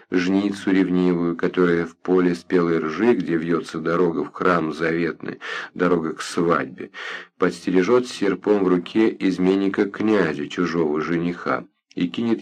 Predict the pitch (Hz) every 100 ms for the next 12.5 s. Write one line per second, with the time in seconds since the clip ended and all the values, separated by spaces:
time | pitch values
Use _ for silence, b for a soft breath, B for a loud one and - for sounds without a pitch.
0 | 110 101 104 101 95 90 92 95 92 80
1 | 69 65 127 127 69 73 131 - - -
2 | 67 - - - 50 - - 53 52 -
3 | - _ _ _ B B B B B B
4 | - - 110 123 135 123 123 120 98 101
5 | 101 101 98 98 98 98 104 - 104 95
6 | 90 - 92 90 90 90 85 90 95 98
7 | 92 90 87 90 - 87 85 82 76 76
8 | 85 123 - B B - 85 - 95 90
9 | 87 92 82 90 107 113 117 110 87 82
10 | 82 - 104 98 104 87 69 B B 78
11 | 80 78 82 78 107 117 - 80 78 82
12 | 98 98 98 98